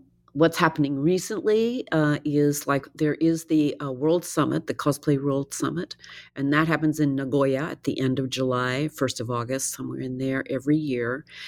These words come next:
And that, the whole city basically embraces the cosplayers, right?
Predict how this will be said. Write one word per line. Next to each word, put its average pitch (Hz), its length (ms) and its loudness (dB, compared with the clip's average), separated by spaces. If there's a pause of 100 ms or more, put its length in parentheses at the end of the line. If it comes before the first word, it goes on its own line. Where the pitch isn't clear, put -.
(140)
And 156 160 2
that, 220 300 0 (100)
the 196 80 0
whole 226 380 4
city - 680 0 (920)
basically 196 640 4
embraces 156 760 2
the 135 100 -8
cosplayers, - 880 -6
right? 131 260 -4